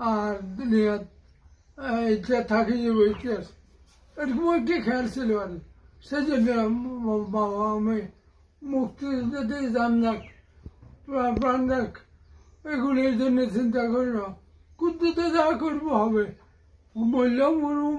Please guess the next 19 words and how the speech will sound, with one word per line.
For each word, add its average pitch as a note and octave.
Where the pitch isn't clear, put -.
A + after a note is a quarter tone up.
বাঁচলেও D4
বাঁচবো, B3+
এই B3
আর A#3+
কি। A#3
হয়তো B3
মৃত্যু D#4
না D#4
হলে D4
স্বাধীন, C4
এমন D4+
একটা D#4
খেয়াল D4
আছে A#3+
এর C#4+
ভিতরে। C#4+
আল্লাহর B3+
কুদ্দুত, A3
এটা E4